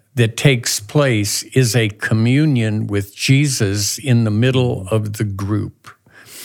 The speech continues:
Now, when we fellowship with unbelievers and we are pursuing someone, when we are doing that, we are reaching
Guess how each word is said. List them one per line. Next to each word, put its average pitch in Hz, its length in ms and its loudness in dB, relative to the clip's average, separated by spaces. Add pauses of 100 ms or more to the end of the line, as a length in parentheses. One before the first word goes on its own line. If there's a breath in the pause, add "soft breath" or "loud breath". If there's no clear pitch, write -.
(540 loud breath)
Now, 110 360 0 (920)
when 127 240 6
we 131 140 4
fellowship 156 760 0
with 117 220 0
unbelievers 123 880 0
and 113 240 0
we 127 180 2
are 113 160 0
pursuing 151 1040 2
someone, 98 1000 -4 (1500 loud breath)
when 117 200 4
we 156 240 4
are 120 100 2
doing 120 500 2
that, 123 440 0
we 127 240 2
are 113 100 2
reaching 113 640 2